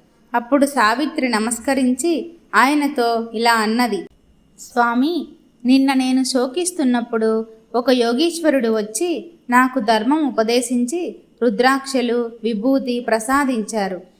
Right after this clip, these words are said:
ఆయనెవరు? ఆయన చెప్పినట్లు చేయబట్టే మాకింతటి మహాద్భాగ్యం కలిగింది. మరలా వారి దర్శనము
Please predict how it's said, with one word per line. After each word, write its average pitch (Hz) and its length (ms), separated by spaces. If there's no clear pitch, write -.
ఆయనెవరు? 247 680
ఆయన 254 320
చెప్పినట్లు 302 500
చేయబట్టే 240 880
మాకింతటి 247 640
మహాద్భాగ్యం 254 920
కలిగింది. 196 560
మరలా 277 340
వారి 262 280
దర్శనము 226 760